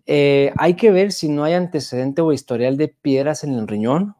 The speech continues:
porque si es eso, a lo mejor podría ayudar, pero también podría complicar y exacerbar más la situación. Hay que ver más bien el contexto de cada quien. ¿Por qué yo no lo recomendaría de forma general a todos?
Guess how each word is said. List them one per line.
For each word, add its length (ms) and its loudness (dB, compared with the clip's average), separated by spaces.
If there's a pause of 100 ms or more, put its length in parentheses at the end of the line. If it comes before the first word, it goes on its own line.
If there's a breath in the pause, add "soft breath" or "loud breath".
(180)
porque 300 -6
si 180 -4
es 200 -2
eso, 420 0
a 120 -2
lo 100 -2
mejor 560 0
podría 340 -2
ayudar, 500 0
pero 200 -2
también 360 -2
podría 460 0
complicar 600 0
y 60 0
exacerbar 520 -4
más 440 -4
la 180 -2
situación. 420 -4 (320 soft breath)
Hay 160 -4
que 140 0
ver 280 0 (220)
más 220 -4
bien 220 0
el 140 -4
contexto 500 -2
de 120 2
cada 240 4
quien. 260 -4 (640)
¿Por 220 0
qué 180 2
yo 140 2
no 120 0
lo 80 0
recomendaría 720 0
de 60 0
forma 300 0
general 460 0
a 120 -4
todos? 440 -2